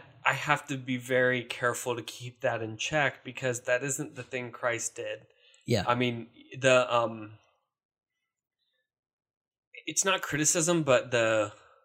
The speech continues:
Speaker 1: I, I don't know the word for it, so I'm gonna say criticism, but that's not it.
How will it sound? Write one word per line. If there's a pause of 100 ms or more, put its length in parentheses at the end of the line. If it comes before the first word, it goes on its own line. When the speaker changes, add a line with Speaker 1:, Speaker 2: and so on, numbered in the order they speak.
(1800)
Speaker 1:
I, (100)
I
don't
know
the
word
for
it,
so
I'm
gonna
say
criticism,
but
that's
not
it.